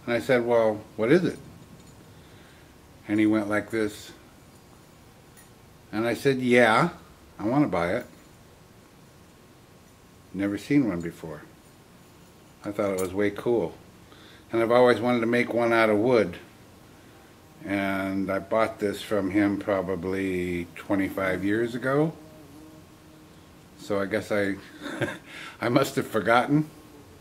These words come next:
But I saw it the other day and thought, "Yeah, it's time. Time to make one." So I made my own. And I'm glad I did.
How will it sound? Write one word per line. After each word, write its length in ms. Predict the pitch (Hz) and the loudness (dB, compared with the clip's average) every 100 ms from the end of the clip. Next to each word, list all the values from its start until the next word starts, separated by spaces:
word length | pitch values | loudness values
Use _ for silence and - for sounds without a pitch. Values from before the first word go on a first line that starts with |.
| - - - - - - - - - | -20 -20 -20 -20 -20 -20 -20 -20 -6
But 100 | 101 | -2
I 100 | 98 | -2
saw 280 | - 127 123 | 2 4 4
it 80 | 123 | 4
the 120 | 120 | 2
other 180 | 113 113 | 2 2
day 340 | 117 120 127 | 4 4 4
and 340 | 113 104 92 | 2 0 -2
thought, 360 | - 110 107 - | 0 0 0 -2
"Yeah, 420 | 107 110 110 113 - - - | 0 4 4 2 -6 -18 -10
it's 220 | 104 - | -10 -8
time. 400 | - 107 92 92 - - - - - - - | -4 -2 -2 -6 -12 -20 -20 -20 -20 -20 -14
Time 220 | 98 104 | -4 -2
to 80 | 104 | 0
make 260 | 107 104 90 | 0 -2 -4
one." 240 | 90 95 - - - - - - - - - - - - - - - - - - - - - - - - - | -6 -6 -10 -18 -20 -20 -20 -20 -20 -20 -20 -20 -20 -20 -20 -20 -20 -20 -20 -20 -20 -20 -20 -20 -20 -20 -10
So 160 | - 120 | -2 0
I 40 | |
made 200 | 123 139 | 2 2
my 200 | 135 143 | 4 6
own. 300 | 156 131 92 - - - - - - - - - - - - - - - - - - - - - - - - - - - - - - - - 98 | 8 6 4 -8 -20 -20 -20 -20 -20 -20 -20 -20 -20 -16 -14 -14 -16 -20 -20 -20 -20 -20 -20 -20 -20 -20 -20 -20 -20 -20 -20 -20 -20 -20 -18 -6
And 120 | 107 | -2
I'm 220 | 107 104 | 0 0
glad 240 | 117 135 | 2 4
I 80 | 139 | 4
did. 400 | 131 139 110 85 | 2 2 2 -2